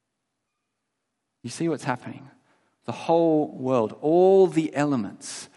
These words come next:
are affected by God's judgment. And all people, everyone who worships the beast, worships a, a man instead of worshipping God,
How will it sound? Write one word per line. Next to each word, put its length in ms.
are 180
affected 580
by 140
God's 320
judgment. 560
And 380
all 280
people, 480
everyone 400
who 240
worships 600
the 100
beast, 580
worships 580
a, 200
a 100
man 680
instead 640
of 180
worshipping 540
God, 580